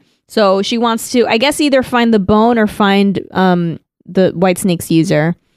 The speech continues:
Um, if she gets the bone, then Whitesnake's user will, ha-, or Whitesnake will have to confront her. Um, but, uh, F F is like, "We need to go and help her," and whatever, whatever. And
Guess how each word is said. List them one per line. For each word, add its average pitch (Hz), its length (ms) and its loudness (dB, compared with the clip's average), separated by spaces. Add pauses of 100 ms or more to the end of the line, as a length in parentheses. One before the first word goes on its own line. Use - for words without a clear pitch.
(340)
Um, 190 120 2
if 196 100 0
she 214 100 -2
gets 196 280 -2
the 208 80 4
bone, 185 520 2
then 156 180 0
Whitesnake's 160 520 -4
user 165 320 -2
will, 147 120 -2
ha-, 165 100 -8 (120)
or 175 160 0
Whitesnake 170 360 -2
will 143 80 -4
have 156 180 -6
to - 200 -8
confront - 360 -12
her. 180 220 -16 (680)
Um, 170 420 -4 (760)
but, 202 280 -2 (220)
uh, 180 300 2 (200)
F - 180 -2
F 185 140 -4
is 185 120 -4
like, 185 120 0
"We 185 120 -2
need 262 200 -2
to 247 200 2
go 247 260 2
and 226 140 0
help 233 240 -2
her," 196 140 -2
and 180 120 -4
whatever, 160 280 -6
whatever. - 360 -10 (1300)
And 180 1120 0